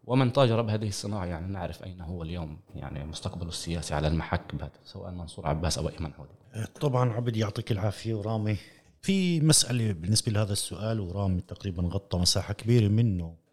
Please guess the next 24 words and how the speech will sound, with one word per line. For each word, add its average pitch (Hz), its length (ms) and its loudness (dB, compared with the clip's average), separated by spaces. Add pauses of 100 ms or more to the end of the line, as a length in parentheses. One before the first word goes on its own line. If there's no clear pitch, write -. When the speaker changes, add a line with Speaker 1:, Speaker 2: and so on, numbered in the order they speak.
(280)
Speaker 2:
<clears throat> - 720 -8
في - 80 -2
الحقيقة 107 440 0
أنا 104 60 2
كنت 98 260 0
أحكي 101 200 -2
على 92 60 -4
شيء 101 180 -2
تناول 98 500 0
وهو 107 380 2
قضية 104 480 0
ال-، 76 720 -4 (680)
إذا 95 100 4
كنا 110 240 6
نتحدث 101 420 2
عن 95 60 2
ثلاث 98 300 2
منعطفات 92 600 0
تاريخية 92 500 0
من 90 280 0
تاريخ 98 420 4
عرب 73 240 -4
الداخل. 76 500 -8 (1160)
إيه، 78 1000 -8